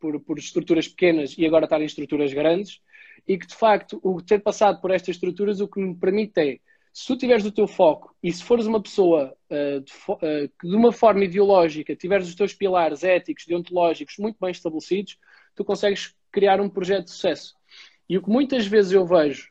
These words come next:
eh, colegas nossos e colegas sobretudo mais novos, um, dois, três anos, é que eles desistem, é que eles desistem quando não conseguem implementar as suas ideias. "Epá, esquece, eu aqui não consigo. Eu aqui não consigo, meu caro,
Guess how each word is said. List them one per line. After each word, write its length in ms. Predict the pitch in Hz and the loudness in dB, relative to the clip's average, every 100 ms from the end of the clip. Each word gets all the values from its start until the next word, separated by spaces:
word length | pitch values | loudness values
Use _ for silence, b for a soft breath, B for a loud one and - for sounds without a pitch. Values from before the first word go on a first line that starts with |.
| - | -4
eh, 460 | 151 147 143 139 135 | 0 2 0 -2 -4
colegas 520 | 170 175 156 147 135 | 2 4 4 0 -2
nossos 380 | 151 143 - 147 | -2 -4 -6 -12
e 80 | |
colegas 340 | 139 170 156 156 | -2 2 2 2
sobretudo 460 | 160 151 156 139 | -4 -6 -6 -6
mais 240 | 147 147 135 | -4 -4 -2
novos, 400 | 139 135 131 - | -2 -4 -6 -2
um, 320 | 170 185 175 | 2 4 2
dois, 420 | 147 170 175 156 | 4 6 6 4
três 280 | - 160 143 | 2 0 2
anos, 360 | 143 139 147 - b b b b | -2 -4 -10 -20 b b b b
é 100 | 165 | 0
que 80 | 165 | 4
eles 200 | 208 190 | 4 4
desistem, 680 | 185 185 226 190 - 214 240 _ _ _ _ _ _ - | -2 0 0 0 -2 -4 -6 _ _ _ _ _ _ -4
é 80 | |
que 80 | 160 | 2
eles 140 | 196 165 | 2 2
desistem 680 | 160 190 196 - 202 220 _ b | -2 -2 -2 -4 -8 -8 _ b
quando 200 | - 208 | 2 4
não 160 | 233 254 | 4 4
conseguem 400 | 247 220 240 240 | 2 2 0 0
implementar 440 | 226 233 233 226 | 0 -2 2 2
as 100 | 220 | 0
suas 180 | 226 208 | -4 -4
ideias. 360 | 220 214 180 156 | 0 2 0 -2
"Epá, 180 | 202 156 | -2 -2
esquece, 380 | - 180 160 165 | -2 -2 -2 -2
eu 60 | |
aqui 100 | 151 | -4
não 120 | 160 147 | -4 -4
consigo. 420 | 160 - 151 - _ _ _ _ - | -8 -4 -6 -6 _ _ _ _ 0
Eu 120 | 254 | 2
aqui 140 | - | 2
não 160 | 254 220 | 0 0
consigo, 480 | 196 170 - 151 147 | 0 -2 0 -2 0
meu 140 | 175 | -2
caro, 280 | 175 175 131 | 2 2 2